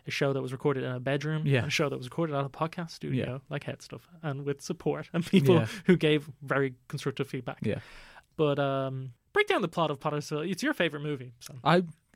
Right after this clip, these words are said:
Speaker 2: wouldn't call it that. Um, but yeah, Pottersville is a movie about a man called Maynard Grieger,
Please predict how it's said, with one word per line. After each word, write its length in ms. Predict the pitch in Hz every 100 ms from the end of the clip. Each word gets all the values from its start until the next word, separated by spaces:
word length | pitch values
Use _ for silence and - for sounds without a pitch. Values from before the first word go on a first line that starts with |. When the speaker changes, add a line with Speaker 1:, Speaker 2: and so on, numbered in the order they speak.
| -
Speaker 2:
wouldn't 400 | 170 170 196 151
call 240 | 151 151
it 100 | 127 -
that. 300 | 143 120 - - - -
Um, 580 | 123 123 120 117 113 117
but 80 | 170
yeah, 120 | 165 139
Pottersville 560 | 190 208 170 175 151
is 140 | 139 131
a 40 |
movie 340 | 135 131 123 117
about 240 | 110 120
a 40 | 120
man 300 | 123 123 120
called 280 | 123 117
Maynard 480 | 117 131 139 131 113
Grieger, 420 | 107 127 127 127